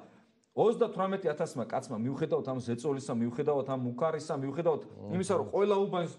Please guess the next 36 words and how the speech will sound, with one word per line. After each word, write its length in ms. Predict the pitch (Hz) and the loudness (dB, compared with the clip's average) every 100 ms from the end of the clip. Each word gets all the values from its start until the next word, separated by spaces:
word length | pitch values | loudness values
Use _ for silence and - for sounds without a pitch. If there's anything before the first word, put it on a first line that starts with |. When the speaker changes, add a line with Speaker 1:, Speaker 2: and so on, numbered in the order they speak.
| 139 | -10
Speaker 1:
თან 200 | 127 147 135 | -4 -2 0
ეყენათ 380 | - 196 139 | 0 0 -2
გარეთ, 300 | 110 156 156 - - - | 2 2 2 -2 -14 -20
ერთის 380 | - 165 202 220 | 0 2 2 -2
მხრივ 160 | - 123 | -6 -2
თავიანთი 420 | 151 175 190 185 | 2 2 0 -2
კოორდინატორები, 640 | 175 190 196 214 214 147 | 0 2 2 2 4 4
რომლებიც 300 | 156 165 151 | 2 0 -4
იწერდნენ 360 | 156 196 165 165 | -2 0 2 0
და 100 | 139 | 0
საზღვრებს 480 | 151 160 165 175 160 | -2 -2 -2 0 0
აკეთებდნენ, 420 | 170 175 131 110 | -4 -4 -4 0
მეორეს 320 | 117 190 202 | 4 4 4
მხრივ 140 | 196 151 | 2 -2
ეს 100 | 147 - - | -2 -6 -16
ვითომ 300 | - 156 190 | -8 0 0
ქუჩის, 380 | 170 170 160 180 - - _ _ _ _ _ _ | 0 -6 -2 -2 -4 -12 _ _ _ _ _ _
ა, 120 | - - - _ | -18 -18 -18 _
ა, 120 | - | -6
ა, 420 | 127 131 143 131 143 156 143 156 | -2 0 0 -2 0 0 -2 -4
ბიჭები, 380 | 139 185 214 143 | 0 2 2 2
ვითომ, 240 | 185 214 | 0 0
აი, 140 | 160 175 | 2 2
ა, 120 | 143 147 127 - - | 2 0 -6 -16 -12
ეს 180 | - 156 | -2 -2
ხალხი, 280 | - 185 170 | 0 -2 -2
რომ 120 | 147 | -4
ყველა, 220 | - 170 175 | 0 0 -2
ყოველად 340 | 175 160 185 | -2 2 2
ამაზრზენი 560 | 170 151 160 156 160 175 | 0 -2 -2 -2 -2 -2
ადამიანები 420 | 190 226 226 226 | 0 2 2 0
და 100 | 226 294 - - | 0 -2 -4 -18
ესე 220 | _ 202 254 | _ -6 -4
ცდილობდნენ 420 | - 226 202 165 | 2 4 4 2
არჩევნების 400 | 170 170 202 - | 0 0 0 0
შეგოწესებას, 520 | 202 220 247 214 127 | 0 -2 -2 -2 -2